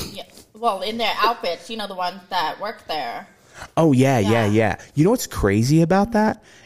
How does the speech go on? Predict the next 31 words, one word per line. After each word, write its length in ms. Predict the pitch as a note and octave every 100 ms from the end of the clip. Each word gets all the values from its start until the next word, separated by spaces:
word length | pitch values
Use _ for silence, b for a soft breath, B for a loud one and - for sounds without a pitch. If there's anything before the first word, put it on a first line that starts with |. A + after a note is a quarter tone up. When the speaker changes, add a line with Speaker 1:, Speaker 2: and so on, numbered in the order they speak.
| b -
Speaker 2:
is 340 | C#3 A2+ A2
you 220 | D#3 G3+
have 400 | - - F3+ -
to 380 | - C#3 B2+ A2+ -
reserve 920 | G2+ G#2+ F#2 F#2+ G#2+ C3 D#3+ E3 -
time 760 | - - F3+ A2 F2 - - - _ _ _ -
on 240 | A#2+ C3+ C3
those 240 | B2+ A#2
little 240 | B2 A2 G#2+
circles 640 | - B2+ E2 C2+ - - _ _
at, 180 | G2+ G2
on 160 | G#2+ G#2
Fremont 400 | - E3+ F#2 -
Street. 320 | - - - -
Speaker 1:
Uh-huh. 300 | - - - - -
Speaker 2:
And 280 | B2+ A#2 A#2+
I 220 | A2+ C#3
have 320 | D#3+ E3 B2+
watched 720 | G#2 G2+ G#2+ B2 - - -
fights 1040 | - - - - - A#3 A2 - - - - _
from 640 | - - - A2+ A2 A2+ - _ _ _ _ _ -
people 420 | F#3+ F3+ A#2 A#2
p-, 180 | A2 - - B2+ - -
arguing 480 | E3+ E3+ C#3+ A#2+ A2+
over 220 | A2 G#2+
those 160 | G2+ G2+
spots, 480 | - B2 - - -
those 140 | A2+
little 140 | C3+
Speaker 1:
Really? 80 | D3+
Speaker 2:
circles, 400 | - G3+ - G#2+